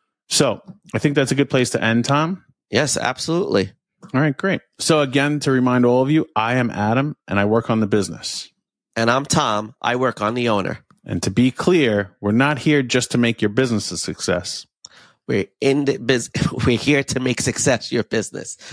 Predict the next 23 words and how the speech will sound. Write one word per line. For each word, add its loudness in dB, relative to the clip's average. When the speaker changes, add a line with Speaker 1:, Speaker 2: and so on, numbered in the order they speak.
Speaker 2:
Sorry, 0
I 0
gotta 0
get -2
used 0
to 2
that -2
<laughs> -
new 2
one. -4
Speaker 1:
Ah, 0
did -2
you 2
write 2
it -6
down? 0
Speaker 2:
I 0
did -2
write 0
it -2
down 0
and -2
I, 0